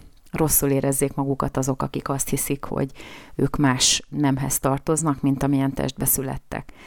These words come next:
És akkor közben ott van, hogy harminc fölött minden második nő a, az új kultúrában, ebben a nagy szabadságban gyermektelen. Mert ugye az történik itt ennek a nyomán, hogy totálisan összezavarodott mindenki,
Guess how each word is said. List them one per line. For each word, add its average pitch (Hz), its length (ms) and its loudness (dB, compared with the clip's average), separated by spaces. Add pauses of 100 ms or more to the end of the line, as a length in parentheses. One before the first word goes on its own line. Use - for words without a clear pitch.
(360)
És 170 120 2
akkor 190 220 6
közben 208 420 4
ott 208 200 2
van, 151 340 0
hogy 165 200 0
harminc 165 500 2
fölött 170 400 0
minden 175 280 0
második 160 540 0
nő 151 340 0 (340)
a, 143 320 6
az - 160 0
új 165 160 4
kultúrában, 147 920 4
ebben 147 280 4
a 143 180 4 (340)
nagy 190 260 6
szabadságban 170 1000 0 (260)
gyermektelen. 135 920 2 (680)
Mert 175 200 2
ugye 180 180 8
az 208 140 6
történik 156 640 -2
itt 151 240 -2
ennek 156 260 2
a 147 60 2
nyomán, 165 360 4
hogy 175 180 4
totálisan 151 640 2
összezavarodott 139 840 2
mindenki, 143 720 0